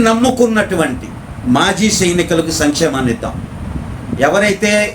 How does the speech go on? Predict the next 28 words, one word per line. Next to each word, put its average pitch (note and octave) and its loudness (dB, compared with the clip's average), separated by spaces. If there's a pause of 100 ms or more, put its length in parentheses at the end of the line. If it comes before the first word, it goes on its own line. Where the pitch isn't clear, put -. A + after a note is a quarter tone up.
(160)
ఎలక్షన్లుగా, F#3+ 0 (480)
ఎలక్షన్లు G#3 2
పెట్టి, C#3+ -2 (680)
మా E3+ 2 (260)
ఈ - 8 (100)
వ్యక్తి A#3+ 2
అయితే A#3 2
ప్రెసిడెంట్, F#3 -2 (180)
ఈ A3 6
వ్యక్తి A3 0 (120)
సెక్రటరీ, G3 -2 (100)
ఈ - 0
వ్యక్తి G3+ 0
అయితే F#3+ 0 (260)
వైస్ F3+ 0
ప్రెసిడెంట్ E3 0
అని C3+ -6 (580)
ఏడుగురు C#4+ 2
సభ్యుల్ని G#3+ 2 (800)
మరి E3 4 (300)
మన F#3 2 (120)
అసోసియేషన్ G3 2
సభ్యులు E3 0 (200)
ఒక D#3 0 (160)
నమ్మకంతో, A3 2 (100)
ఒక D3+ -2
విశ్వాసంతో G3+ 0 (960)
పెట్టారో A3 2